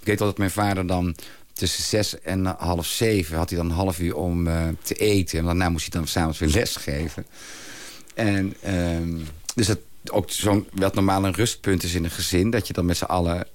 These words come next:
eet, dat was bij ons enorm gejakker. Want dan, de helft van de kinderen was er nog niet. Mijn vader zat al te eten, die moest alweer naar boven. En dan kwam er al een leerling iets te vroeg. Dus het was allemaal heel erg een soort jachtig,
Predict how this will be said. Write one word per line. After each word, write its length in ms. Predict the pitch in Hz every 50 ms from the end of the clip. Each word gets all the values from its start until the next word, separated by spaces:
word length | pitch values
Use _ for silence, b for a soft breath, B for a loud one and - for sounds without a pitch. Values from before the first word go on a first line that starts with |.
| -
eet, 360 | - 95 90 80 85 90 - - B B B B
dat 140 | B 92 80
was 160 | 98 98 85
bij 140 | 85 87 87
ons 200 | 90 87 - -
enorm 400 | - 98 98 110 131 135 117 87
gejakker. 640 | - 95 92 117 127 120 - - 80 76 78 78 - B B B B B B B
Want 200 | B 95 90 85
dan, 260 | - 92 87 92 92 - - -
de 140 | - 87 90
helft 200 | 92 95 90 -
van 80 | - 85
de 80 | 85
kinderen 340 | - - 98 98 101 92 87
was 180 | 92 95 92 87
er 60 | 90
nog 120 | 98 92
niet. 140 | 90 98 98
Mijn 120 | 104 85
vader 220 | 76 104 98 92 85
zat 160 | 95 92 -
al 140 | 90 95 92
te 120 | - 101
eten, 240 | - 113 - 185 90
die 100 | 87 95
moest 140 | 104 101 87
alweer 200 | 101 85 90 87
naar 100 | 87 82
boven. 560 | 85 98 98 95 92 87 87 92 98 92 87
En 260 | 90 95 92 90 - B B B B B B B B B B B B B B
dan 140 | - 98 -
kwam 180 | - 98 92 90
er 60 | 87
al 80 | 87
een 60 | 90 87
leerling 360 | 85 87 90 95 95 95 98
iets 140 | 95 92 -
te 120 | - -
vroeg. 320 | - - - 92 98 - -
Dus 140 | - 92 -
het 140 | - -
was 140 | - 120 -
allemaal 200 | 101 117 120 117 107
heel 200 | 110 120 120 107
erg 280 | 107 104 98 - - -
een 100 | - -
soort 200 | - - 101 85
jachtig, 560 | 101 117 113 - - - 92 - - - -